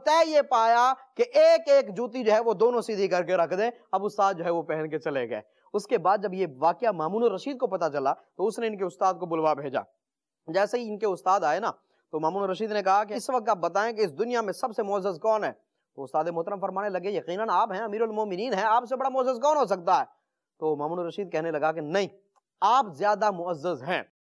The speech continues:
اس لیے کہ امیر المومنین کے بیٹے جن کی جوتیاں سیدھی کرنے کے لیے دوڑ لگائیں اور آپس میں مقابلہ کریں اور کوشاں ہوں کہ پہلے میں استاد کی جوتی سیدھی کروں گا،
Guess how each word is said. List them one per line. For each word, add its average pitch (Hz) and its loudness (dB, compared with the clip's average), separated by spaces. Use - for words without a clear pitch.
اس 185 -4
لیے 240 2
کہ 269 -8
امیر 240 0
المومنین 269 0
کے 277 4
بیٹے 285 4
جن 269 0
کی 254 0
جوتیاں 311 2
سیدھی 302 -2
کرنے 277 0
کے 262 4
لیے 262 4
دوڑ 285 4
لگائیں 269 2
اور 220 6
آپس 294 2
میں 285 0
مقابلہ 277 2
کریں 277 2
اور 269 4
کوشاں 302 2
ہوں 277 4
کہ 254 4
پہلے 269 2
میں 262 2
استاد 277 2
کی 240 -10
جوتی 240 -6
سیدھی 220 -2
کروں 214 2
گا، 240 6